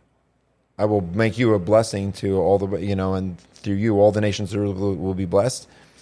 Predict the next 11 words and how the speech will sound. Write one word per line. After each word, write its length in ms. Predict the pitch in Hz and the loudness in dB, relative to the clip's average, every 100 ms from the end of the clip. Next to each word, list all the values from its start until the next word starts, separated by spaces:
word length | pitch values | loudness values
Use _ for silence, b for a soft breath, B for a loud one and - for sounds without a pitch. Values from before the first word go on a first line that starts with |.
| b b - | b b -4
and 120 | 104 | 0
you'll 140 | 104 110 | 4 4
be 120 | 110 | 2
a 40 | |
great 260 | 92 107 90 | 2 0 0
la-, 220 | 101 98 104 | -2 -2 -2
nation." 340 | 104 - 127 b b b | -2 -2 -6 b b b
He's 220 | 165 170 | -4 0
talking 420 | 170 160 151 143 | 4 4 4 0
about 380 | 120 113 117 - - _ _ _ | 4 6 4 0 -20 _ _ _
Abram's 520 | 123 123 120 113 104 | -2 0 0 -2 -4